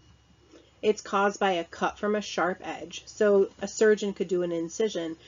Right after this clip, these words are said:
before performing surgery, but you could also get an incision when you're, like, chopping potatoes.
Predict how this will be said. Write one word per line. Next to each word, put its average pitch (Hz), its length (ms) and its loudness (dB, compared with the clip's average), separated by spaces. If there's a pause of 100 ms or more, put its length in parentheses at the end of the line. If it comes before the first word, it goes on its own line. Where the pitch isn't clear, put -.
(160)
before 180 300 -4
performing 160 500 -8
surgery, 180 680 -6
but 190 120 -6
you 202 100 -2
could 202 120 -2
also 208 320 -2
get 185 220 -2
an 180 100 -4
incision 165 560 -4
when 165 140 -2
you're, 160 100 -4
like, 147 180 -8
chopping - 400 -10
potatoes. - 680 -12